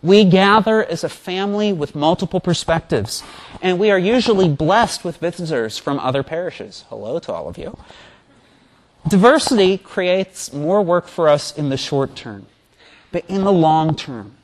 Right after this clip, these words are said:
it leads us to a greater awareness that we are gathered in the name of Jesus.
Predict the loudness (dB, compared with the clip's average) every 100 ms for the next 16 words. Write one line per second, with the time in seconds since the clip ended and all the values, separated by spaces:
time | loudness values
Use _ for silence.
0 | -14 -14 -6 -2 -2 -2 -6 -6 -2 -2
1 | 0 -2 -2 -2 -2 -4 -4 -4 -4 -8
2 | -10 -14 -8 -4 -4 -2 -4 -4 -6 -8
3 | -12 _ _ _ -10 -8 -8 -10 -10 -8
4 | -6 -8 -12 -12 -12 -10 -10 -12 -12 -14
5 | -12 -12